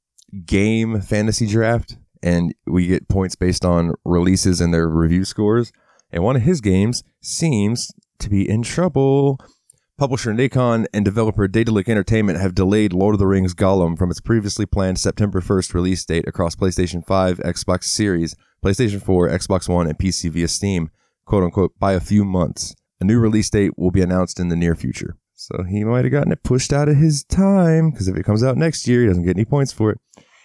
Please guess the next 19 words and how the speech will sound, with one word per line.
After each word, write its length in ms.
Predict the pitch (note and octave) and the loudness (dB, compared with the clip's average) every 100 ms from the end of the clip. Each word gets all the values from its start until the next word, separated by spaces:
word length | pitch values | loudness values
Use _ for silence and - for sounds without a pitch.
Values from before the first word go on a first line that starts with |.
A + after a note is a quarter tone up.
| - | -4
It 60 | |
is 100 | G#2 | -2
unclear 600 | B2 F3 F3+ E3 C3+ B2 - | 2 0 2 2 2 2 0
whether 280 | - A2+ A2 | -2 0 0
this 240 | G#2 G#2+ G#2+ | 2 0 2
will 80 | |
also 260 | D#2+ B2+ A2+ | 2 2 2
delay 260 | F#2+ F2+ F2 | 4 4 4
the 100 | - | 2
Switch 220 | A2+ - | 0 2
version, 320 | F2 E2+ F2+ | 2 2 0
which 120 | E2+ | -2
was 120 | F2 E2 | -2 2
due 140 | F#2 | 2
out 140 | E2 | 4
later 240 | E2 F2 F2 | 4 4 2
in 80 | F2 | 2
twenty 220 | F2+ E2 | 0 0
twenty-two 560 | F2 D#2+ - F2 E2 | 0 -2 0 0 2